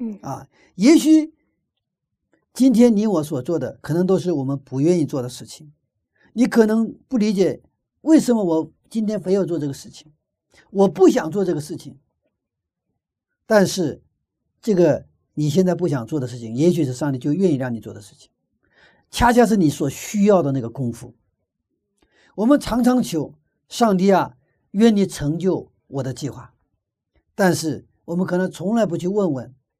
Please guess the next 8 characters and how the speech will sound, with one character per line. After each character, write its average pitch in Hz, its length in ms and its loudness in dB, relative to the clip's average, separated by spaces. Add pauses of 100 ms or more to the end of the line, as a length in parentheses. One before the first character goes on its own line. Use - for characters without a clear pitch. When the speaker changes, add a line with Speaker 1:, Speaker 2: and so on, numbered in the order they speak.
(300)
Speaker 2:
上 285 360 2
帝， 196 300 -2 (180)
你 190 220 0
想 190 380 -2
让 269 280 2
我 143 140 -2
做 175 140 -4
啥？ - 260 -14